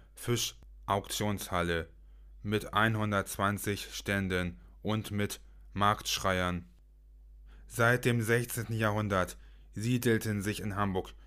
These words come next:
Fischer und Handwerker an. Seit siebzehnhundertdrei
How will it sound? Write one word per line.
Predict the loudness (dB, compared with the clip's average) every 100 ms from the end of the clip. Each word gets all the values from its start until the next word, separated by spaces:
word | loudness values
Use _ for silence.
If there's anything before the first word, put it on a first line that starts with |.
| -20 -14
Fischer | -2 0 2 2 2
und | 0 -2 -12 -12
Handwerker | -2 -2 2 2 2 0
an. | -2 -4 -10 -20 -20 -20 -20 -20 -20 -20 -14
Seit | -2 4 6 6 0 -12
siebzehnhundertdrei | -4 -2 0 -2 0 0 0 2 4 4